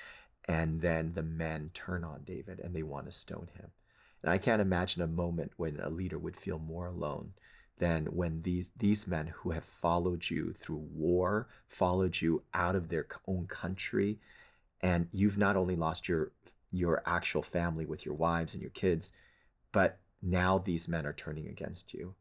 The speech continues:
And then in s-, s-, um, s-, First Samuel chapter thirty, verse, I think it was one, it says, "But stra-, David strengthened himself in the Lord."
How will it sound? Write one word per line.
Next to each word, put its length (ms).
And 200
then 180
in 380
s-, 160
s-, 140
um, 380
s-, 200
First 280
Samuel 320
chapter 260
thirty, 320
verse, 400
I 40
think 160
it 40
was 140
one, 360
it 80
says, 320
"But 160
stra-, 320
David 360
strengthened 720
himself 640
in 80
the 60
Lord." 440